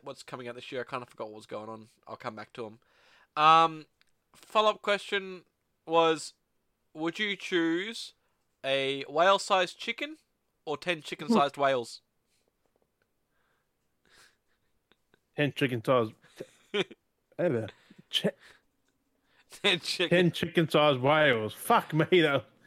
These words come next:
Speaker 2: 'Cause they're only, like, this fucking big. Like, who cares?
Speaker 1: Have 'em in a fish tank or something.
Speaker 2: You just fucking peg 'em. Wait, what? Oh, you
Speaker 1: Fuck.
Speaker 2: mean, wait.
Speaker 1: Oh, anything. You could do anything with 'em. What would you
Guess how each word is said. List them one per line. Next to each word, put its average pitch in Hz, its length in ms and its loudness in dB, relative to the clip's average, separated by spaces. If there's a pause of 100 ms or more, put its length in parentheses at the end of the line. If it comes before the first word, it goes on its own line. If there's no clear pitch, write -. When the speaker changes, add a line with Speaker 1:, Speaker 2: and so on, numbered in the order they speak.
(340)
Speaker 2:
'Cause 180 140 2
they're 233 100 6
only, 233 140 6
like, 165 80 2
this 294 120 -6
fucking 226 260 -2
big. 165 300 0
Like, 123 280 -2
who 190 100 -4
cares? 156 400 2 (540)
Speaker 1:
Have 131 160 -8
'em 127 100 -12
in 117 80 -10
a - 20 -12
fish - 220 -14
tank 131 260 -10
or 123 40 -18
something. 135 320 -14 (320)
Speaker 2:
You 151 120 -4
just 175 120 -6
fucking 131 200 -4
peg 185 220 -2
'em. 131 140 -4 (320)
Wait, 127 180 -6
what? 127 160 -16 (340)
Oh, 160 80 -2
you 165 140 2
Speaker 1:
Fuck. 185 80 -2
Speaker 2:
mean, 131 280 0 (100)
wait. 135 160 0
Speaker 1:
Oh, 196 80 4 (240)
anything. 196 400 8
You 170 100 -2
could 190 80 -8
do 180 80 2
anything 208 240 0
with 127 140 -2
'em. 104 120 -10
What 151 120 -2
would 151 140 -2
you 139 200 -2